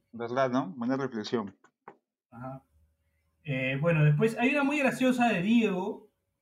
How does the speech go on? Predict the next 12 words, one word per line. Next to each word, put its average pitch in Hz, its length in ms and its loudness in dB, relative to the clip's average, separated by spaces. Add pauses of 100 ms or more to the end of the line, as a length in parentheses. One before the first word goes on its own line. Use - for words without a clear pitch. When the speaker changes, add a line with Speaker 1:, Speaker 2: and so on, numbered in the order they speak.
(300)
Speaker 2:
Eh, 120 1040 -8 (1600)
había 165 260 2
una 226 180 2
muy 220 120 2
graciosa 202 360 -4
de 151 100 2
Diego 196 380 0
que 139 140 -4
decía 147 280 -6
algo 175 120 -4
así 151 180 -10
como, 113 1000 -6